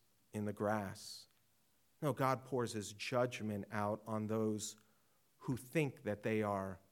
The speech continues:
God. Satan himself, an angel of light, lifted himself up in pride to be like God, and like lightning, he was gone.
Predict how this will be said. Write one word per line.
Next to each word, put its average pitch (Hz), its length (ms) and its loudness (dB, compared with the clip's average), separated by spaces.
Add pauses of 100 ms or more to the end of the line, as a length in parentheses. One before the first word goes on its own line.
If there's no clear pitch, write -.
(240)
God. 90 400 -6 (1800)
Satan 135 400 0
himself, 127 640 -2 (1500)
an 98 160 -8
angel 113 460 -2
of 101 140 -4
light, 120 360 2 (360)
lifted 113 340 -4
himself 110 560 -4
up 113 240 -2
in 101 140 -6 (100)
pride 117 420 0
to - 80 -10
be 110 220 -6
like 104 320 -4
God, 110 340 0 (100)
and 110 200 -2
like 110 320 -2
lightning, 110 640 0 (1400)
he 120 80 -2
was 101 160 -4
gone. - 160 -8